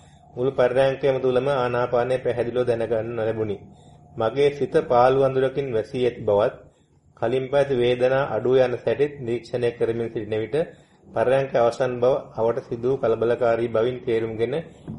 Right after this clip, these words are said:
දැස්සර වටපිට බැලීමි. මෙයට පෙරද මෙවැනි අත්දැකීම් වාර කීපයක්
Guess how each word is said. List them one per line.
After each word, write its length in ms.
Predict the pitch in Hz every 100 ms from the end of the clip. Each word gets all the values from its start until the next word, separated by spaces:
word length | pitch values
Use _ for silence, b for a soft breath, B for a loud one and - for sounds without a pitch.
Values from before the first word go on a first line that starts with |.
| -
දැස්සර 440 | 110 123 - 135
වටපිට 380 | 135 117 117 123
බැලීමි. 420 | 117 117 113 107 98 - - _ _ _ _ -
මෙයට 240 | 123 139 139
පෙරද 280 | 127 131 147
මෙවැනි 380 | 127 123 135 135
අත්දැකීම් 480 | 123 123 120 143 127
වාර 240 | 120 123 120
කීපයක් 480 | 123 123 123 135